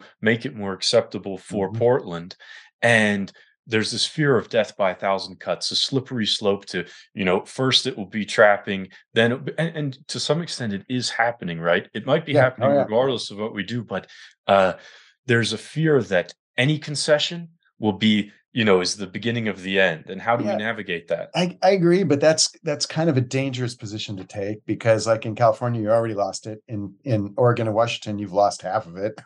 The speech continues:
Speaker 2: <laughs> you know?
Speaker 1: Mm-hmm.
Speaker 2: And so there's really that, that, there's really no risk. There's only gains that could happen, maybe to get a little bit of that back, right? And a,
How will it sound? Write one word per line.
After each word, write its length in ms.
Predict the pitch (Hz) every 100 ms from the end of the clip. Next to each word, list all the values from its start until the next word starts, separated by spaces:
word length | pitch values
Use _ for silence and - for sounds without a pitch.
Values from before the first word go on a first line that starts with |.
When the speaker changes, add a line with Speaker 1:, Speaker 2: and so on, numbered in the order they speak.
| -
Speaker 2:
<laughs> 140 | -
you 160 | - 151
know? 160 | 127 127
Speaker 1:
Mm-hmm. 400 | - - - 170
Speaker 2:
And 100 | 151
so 160 | 156 147
there's 240 | 135 127
really 180 | 165 139
that, 240 | 131 131 -
that, 260 | 120 117
there's 180 | 123 123
really 180 | 170 120
no 140 | 123
risk. 440 | 131 - - - -
There's 180 | 107 107
only 280 | 135 127 107 _ -
gains 480 | 120 117 120 104 90
that 140 | 95
could 120 | - 92
happen, 460 | 104 101 123 101 - _
maybe 200 | 120 104 101
to 80 |
get 120 | 104 107
a 60 |
little 180 | 107 107
bit 120 | 104 95
of 60 |
that 200 | 92 85
back, 360 | - 107 82 -
right? 260 | 87 113 143 - _
And 160 | 104 107
a, 160 | 90